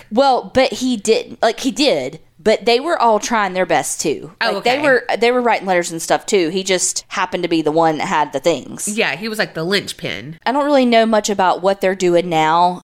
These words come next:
Speaker 1: Eric actually opened a business, like, basically a juice bar,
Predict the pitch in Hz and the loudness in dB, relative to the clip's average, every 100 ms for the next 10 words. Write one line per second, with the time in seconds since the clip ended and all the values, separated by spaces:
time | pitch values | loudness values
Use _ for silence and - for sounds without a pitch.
0 | - 220 240 214 - 233 190 180 180 196 | -2 0 2 0 0 -4 0 2 2 0
1 | 190 - 175 175 170 196 180 - 170 180 | 0 -2 -2 0 0 -2 -6 -4 -2 -2
2 | 208 190 151 143 - 180 190 | 0 -2 -2 -6 0 2 2